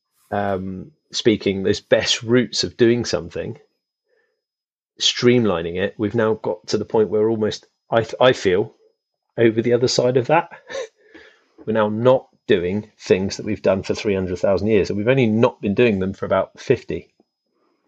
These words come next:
certainly probably twenty. And now we're seeing this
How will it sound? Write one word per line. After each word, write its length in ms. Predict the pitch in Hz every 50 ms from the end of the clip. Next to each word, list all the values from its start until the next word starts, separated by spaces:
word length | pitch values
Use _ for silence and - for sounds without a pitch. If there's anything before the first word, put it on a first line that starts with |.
| _ _ - - -
certainly 400 | - - 123 113 85 98 90 87
probably 320 | - - 113 90 95 98
twenty. 540 | - - - 120 110 - - - - - _ _ _ _ _ - - - - - - - - - - _ _ _ _ _ _ -
And 140 | 104 101 101
now 160 | 104 104 101
we're 100 | 101 104 101
seeing 360 | - - 104 101 104 107 101
this 480 | 104 92 87 - - - - - -